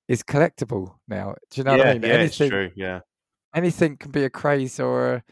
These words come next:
Speaker 1: or a collection. It's, it's just bizarre, but, but yeah,
Speaker 2: 'Cause
Speaker 1: I
Speaker 2: nowadays,
Speaker 1: think,
Speaker 2: I
Speaker 1: I think
Speaker 2: guess with the rise of the internet as well, everything's got a market for it. There's, like, a community dedicated to everything online, whether that be on Twitter, on Instagram, on Reddit, whatever it might be.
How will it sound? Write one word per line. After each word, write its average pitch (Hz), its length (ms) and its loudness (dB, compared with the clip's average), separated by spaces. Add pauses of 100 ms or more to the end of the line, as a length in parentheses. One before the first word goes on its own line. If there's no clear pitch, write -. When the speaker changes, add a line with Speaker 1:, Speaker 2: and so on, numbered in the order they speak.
(500)
Speaker 1:
or 131 220 -12
a 123 40 -14
collection. 156 560 -10
It's, 110 200 -18
it's - 180 -20
just - 160 -20
bizarre, 143 380 -16
but, 135 220 -16 (160)
but 156 100 -10
yeah, 196 60 -2
Speaker 2:
'Cause 160 100 -2
Speaker 1:
I 127 40 -4
Speaker 2:
nowadays, 220 100 -4
Speaker 1:
think, 175 100 -2
Speaker 2:
I 139 40 2
Speaker 1:
I 120 60 0
think 117 140 -6
Speaker 2:
guess 123 180 -6
with 123 120 -12
the 117 80 -12
rise 113 280 -6
of 101 60 -12
the 113 100 -10
internet 98 380 -10
as 92 100 -14
well, 104 320 -4
everything's 104 460 -10
got 64 100 -8
a 87 60 -8
market 98 420 -8
for 87 240 -10
it. - 80 -14
There's, 90 180 -12
like, 95 140 -10
a 104 60 -16
community 101 480 -12
dedicated 90 480 -10
to - 140 -12
everything 87 380 -10
online, 80 520 -12
whether 82 220 -12
that 80 180 -10
be 90 100 -12
on 73 120 -16
Twitter, 110 560 -4
on 80 280 -14
Instagram, 101 600 -10
on 78 160 -16
Reddit, 113 420 -4
whatever 107 300 -8
it 90 80 -12
might 98 260 -12
be. 85 300 -6